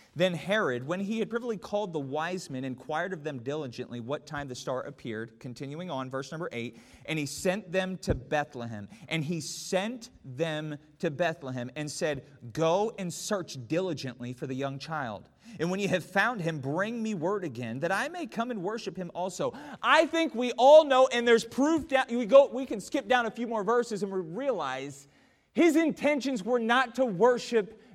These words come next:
baby Jesus. We realize this. We know that. He's lying, okay?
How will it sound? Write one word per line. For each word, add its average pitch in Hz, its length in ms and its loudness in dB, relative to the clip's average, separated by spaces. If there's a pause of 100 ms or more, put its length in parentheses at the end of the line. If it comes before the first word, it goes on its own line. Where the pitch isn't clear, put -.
baby 214 440 4
Jesus. 135 580 -4
We 214 160 -4
realize 180 720 -2
this. 90 400 -12 (240)
We 269 240 6
know 247 320 8
that. 107 320 -2 (460)
He's 262 280 6
lying, 208 680 2
okay? 196 500 0